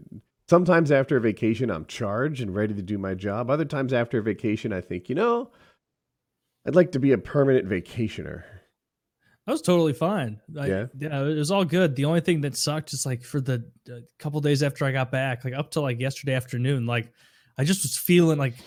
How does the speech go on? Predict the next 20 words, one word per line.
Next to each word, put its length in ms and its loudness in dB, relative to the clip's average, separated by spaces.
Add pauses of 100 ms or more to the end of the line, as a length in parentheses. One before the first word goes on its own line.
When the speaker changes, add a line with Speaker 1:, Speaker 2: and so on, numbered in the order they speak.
(260)
Speaker 2:
weird. 460 0 (680)
Like, 240 0
all 160 2
the 80 2
walking 520 0
felt 200 0
like 160 -2
I 60 -4
was 140 0 (100)
Speaker 1:
Hmm. 80 -4
Speaker 2:
swaying. 640 2 (320)
Like, 180 0
I 100 0
was, 260 -2
like, 300 -6 (160)
if 100 -14
I, 100 -4
like, 240 -4
Speaker 1:
<clears throat> 20 -6
Speaker 2:
was 280 -8